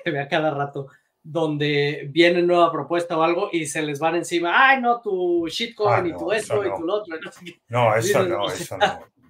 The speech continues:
Speaker 1: o
Speaker 2: Pero
Speaker 1: sea,
Speaker 2: yo, a mí me pasa, mira, yo entiendo que haya gente también que necesite o que, pues que le guste, digamos, ese
Speaker 1: ¿La
Speaker 2: juego,
Speaker 1: adrenalina?
Speaker 2: ese,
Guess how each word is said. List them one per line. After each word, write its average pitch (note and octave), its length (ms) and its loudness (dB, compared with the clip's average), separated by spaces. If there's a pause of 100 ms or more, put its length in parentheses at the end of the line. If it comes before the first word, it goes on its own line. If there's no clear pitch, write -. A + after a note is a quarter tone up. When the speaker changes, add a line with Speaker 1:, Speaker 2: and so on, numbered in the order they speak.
(640)
Speaker 1:
o D#3 120 -2
Speaker 2:
Pero A#2+ 120 0
Speaker 1:
sea, D#3+ 40 4
Speaker 2:
yo, D3+ 280 4 (100)
a A2+ 40 -8
mí C3+ 140 -4
me E3+ 140 -2
pasa, D#3+ 400 -2
mira, G#2 260 -4
yo A#2+ 100 -10
entiendo E3+ 340 -12
que E3+ 100 -6
haya C#3 180 -4
gente C#3 300 -14
también A#2+ 560 -10 (360)
que G#2 480 -6
necesite A2+ 1000 -10
o C#3+ 120 -6
que, G#2+ 300 -10 (260)
pues A#2 160 -10
que A#2+ 140 -4
le G#2 160 -6
guste, D#3 580 -6
digamos, A#2+ 800 -6 (580)
ese A#2+ 320 -8
Speaker 1:
¿La F#3 140 0
Speaker 2:
juego, D#3 400 6
Speaker 1:
adrenalina? A#2 180 2
Speaker 2:
ese, A#2+ 440 -4